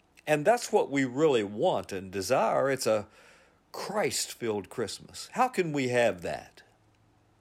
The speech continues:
I'm going to take us to Philippians chapter two, where Paul writes to the early Christians there in Philippi.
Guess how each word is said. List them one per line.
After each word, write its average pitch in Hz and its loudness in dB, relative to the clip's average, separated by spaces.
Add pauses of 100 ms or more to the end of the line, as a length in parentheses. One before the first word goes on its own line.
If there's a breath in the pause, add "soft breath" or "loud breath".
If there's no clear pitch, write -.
(400 loud breath)
I'm 180 0
going 214 0
to 113 -2
take 175 -2
us 120 -2
to 113 -6
Philippians 123 -2
chapter 143 -2
two, 139 -4 (960)
where 147 2
Paul 180 4
writes 135 0
to 110 -4
the 98 -4
early 117 0
Christians 104 -6
there 110 2
in 95 -2
Philippi. 104 -2